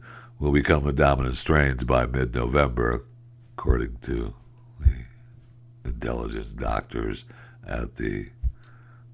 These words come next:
disease, the Center for Disease Prevention and Control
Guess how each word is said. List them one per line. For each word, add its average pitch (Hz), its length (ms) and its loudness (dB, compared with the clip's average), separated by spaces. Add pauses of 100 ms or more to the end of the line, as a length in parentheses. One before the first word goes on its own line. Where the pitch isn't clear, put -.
(1500)
disease, 67 760 2
the 64 200 -2
Center 69 520 2
for 60 280 0
Disease 62 500 0
Prevention 64 540 -2
and 60 120 -6
Control 65 640 4